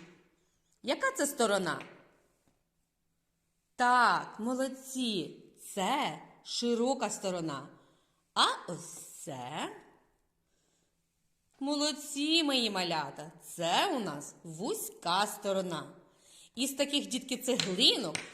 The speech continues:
можна будувати дорогу. Ви згодні, дітки, будувати? Тож почнімо.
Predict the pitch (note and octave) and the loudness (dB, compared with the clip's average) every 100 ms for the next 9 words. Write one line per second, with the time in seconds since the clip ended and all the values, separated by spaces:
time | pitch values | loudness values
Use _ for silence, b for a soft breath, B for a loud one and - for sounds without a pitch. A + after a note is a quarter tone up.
0 | B - D#3+ E3 C4+ F4 D#4 G3+ D#3+ C#3 | B -10 -4 -2 0 0 0 -2 -4 -6
1 | D3 A3+ A3 G#4+ E4 B3+ G#3+ A3 A3 A3+ | -4 -2 2 2 4 2 0 -2 -8 -10
2 | - - _ _ _ _ _ _ _ _ | -16 -20 _ _ _ _ _ _ _ _
3 | _ _ _ - B3 G3+ E3+ F4+ C5+ C#5 | _ _ _ -4 -2 -2 0 0 0 0
4 | D#4 - A#3 A3+ C#4 B3 E3+ C#3+ - - | 0 0 -2 -2 -2 2 2 2 -6 -16
5 | - _ _ _ _ _ _ _ _ _ | -20 _ _ _ _ _ _ _ _ _
6 | _ _ _ _ - F3+ - F4 - A#4 | _ _ _ _ -8 -6 -4 2 2 2
7 | B4+ D4+ D#3+ - | 2 2 0 -6